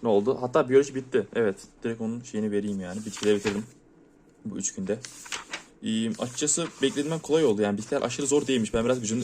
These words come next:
gözünü büyütmüşüm. Tabii çok ayrıntı yerleri var. Ama şöyle göstereyim. Güzel notlarımı aldım. Ya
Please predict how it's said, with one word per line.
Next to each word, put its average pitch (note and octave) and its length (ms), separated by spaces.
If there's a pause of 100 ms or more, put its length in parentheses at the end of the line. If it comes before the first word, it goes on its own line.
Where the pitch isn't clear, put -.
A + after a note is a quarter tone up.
gözünü A2 260
büyütmüşüm. G#2 400
Tabii G#2+ 220
çok - 180
ayrıntı F#2+ 480 (120)
yerleri G2 300
var. A2+ 120 (600)
Ama B2 240 (340)
şöyle A#2 280
göstereyim. G#2 440 (540)
Güzel A#2 180
notlarımı A#2+ 400
aldım. B2 280 (320)
Ya D#3+ 220